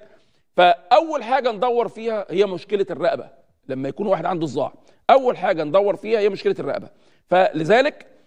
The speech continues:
الرقبه مهمه جدًا. المنطقتين الاخدعين، الاخدعين دول،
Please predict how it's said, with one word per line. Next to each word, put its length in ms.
الرقبه 720
مهمه 300
جدًا. 260
المنطقتين 460
الاخدعين، 460
الاخدعين 480
دول، 260